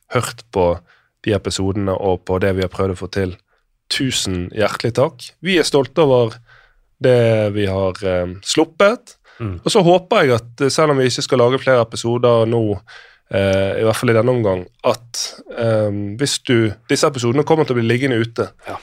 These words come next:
Speaker 1: Så hvis du kjenner noen som du tror kunne funnet verdi av de episodene vi har laget, send fortsatt en link. Tips de om podcasten. Eh, jeg håper og tror at vi gjennom det vi har, eh,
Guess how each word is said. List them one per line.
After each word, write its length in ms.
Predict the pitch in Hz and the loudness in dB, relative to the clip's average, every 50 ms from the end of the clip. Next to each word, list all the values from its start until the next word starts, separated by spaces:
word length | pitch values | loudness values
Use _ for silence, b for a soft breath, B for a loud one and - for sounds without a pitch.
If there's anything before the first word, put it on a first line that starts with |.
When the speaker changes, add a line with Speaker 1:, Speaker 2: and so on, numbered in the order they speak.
| - - | -16 -12
Speaker 1:
Så 120 | - 147 | -8 -4
hvis 180 | 156 143 - - | -4 -4 -4 -4
du 280 | - 180 170 160 147 139 | -4 -2 0 0 0 0
kjenner 300 | - - 127 127 139 139 | 0 0 2 2 2 2
noen 240 | 135 127 127 131 131 | 2 2 2 2 0
som 120 | - 131 | 0 0
du 60 | 123 | -2
tror 280 | 117 - - 135 127 120 123 | -2 0 2 2 2 2 0
kunne 280 | - 113 113 110 107 101 | 0 0 0 0 0 0
funnet 280 | - - 113 113 113 | 0 -2 0 2 2
verdi 420 | 113 113 113 123 139 156 180 190 - _ _ - | 2 2 2 2 0 0 -2 -4 -6 _ _ -2
av 160 | - 117 113 | 0 0 2
de 140 | 117 131 127 | 2 2 2
episodene 440 | 117 113 117 107 - 123 120 120 123 | 2 2 0 -2 -4 -2 0 0 2
vi 80 | 123 117 | 2 2
har 80 | 113 | 4
laget, 500 | 110 110 113 127 139 151 190 233 _ - - b b b b b | 4 4 2 4 2 0 0 -2 _ -18 -20 b b b b b
send 280 | b - - 160 147 127 | b 0 0 0 0 2
fortsatt 520 | - 175 175 - - - 127 113 117 - - | 2 0 0 2 2 2 2 0 0 -2 -2
en 160 | 127 120 127 | 0 2 4
link. 340 | 151 175 214 247 - - - | 4 2 0 -2 -6 -10 -2
Tips 300 | - 214 208 - - - | 0 0 0 0 -2 0
de 100 | - 151 | 2 4
om 140 | 151 147 147 | 2 4 4
podcasten. 720 | 160 160 151 - 143 131 127 - - 135 143 180 202 - b b b b b b b b b b _ - | 2 0 2 2 2 0 0 0 -2 -4 -4 -6 -6 -10 b b b b b b b b b b _ -4
Eh, 240 | - 131 123 131 - 175 175 | 0 2 4 4 4 4 2
jeg 80 | 175 | 2
håper 500 | - 156 156 170 180 - - - 220 170 | 2 4 2 2 2 2 0 0 2 4
og 120 | 139 127 - | 4 2 2
tror 360 | - 175 160 143 127 107 - - - - | 2 2 2 2 2 0 -4 -6 -2 0
at 440 | 139 127 - - - - - - - _ b b b b b b b b b | 0 0 -2 -6 -10 -10 -10 -10 -12 _ b b b b b b b b b
vi 240 | b 143 139 131 131 123 | b 0 2 4 4 4
gjennom 340 | 123 123 123 117 113 113 | 4 4 4 2 2 2
det 560 | 113 120 117 117 113 110 107 104 104 101 104 101 | 4 4 6 6 4 4 4 2 2 0 0 0
vi 100 | 107 104 | -2 0
har, 260 | 101 104 101 101 98 95 98 104 | 0 2 2 2 0 0 -2 -2
eh, 260 | 98 98 98 98 | 0 0 0 -2